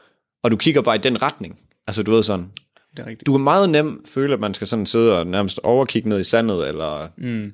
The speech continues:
Speaker 1: sådan, fordi ellers så ligner det, at man sidder og kigger.
Speaker 2: Ja, men det er også rigtigt.
Speaker 1: Og det har, det har jeg tænkt nogle gange sådan, at piger,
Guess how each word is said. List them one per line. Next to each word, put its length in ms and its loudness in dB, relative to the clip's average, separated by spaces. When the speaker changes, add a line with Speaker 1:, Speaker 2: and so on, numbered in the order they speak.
Speaker 1:
sådan, 360 -6
fordi 220 -2
ellers 200 4
så 100 2
ligner 420 4
det, 120 -2
at 120 -6
man 120 -8
sidder 180 -2
og 60 -6
kigger. 240 -6
Speaker 2:
Ja, 180 -8
men 140 -10
det 80 0
er 40 0
også 160 -2
rigtigt. 260 -10
Speaker 1:
Og 100 0
det 80 4
har, 100 2
det 100 -2
har 60 6
jeg 120 2
tænkt 180 2
nogle 160 0
gange 160 0
sådan, 260 -4
at 220 -2
piger, 380 2